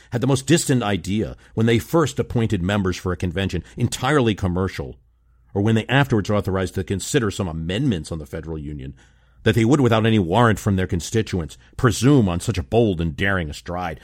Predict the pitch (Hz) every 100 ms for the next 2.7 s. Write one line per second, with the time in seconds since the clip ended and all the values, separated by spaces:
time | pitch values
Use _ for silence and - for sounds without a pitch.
0 | - 98 - 127 135 87 - 78 65 -
1 | _ 87 80 - 113 95 - - 131 131
2 | 110 117 101 78 - -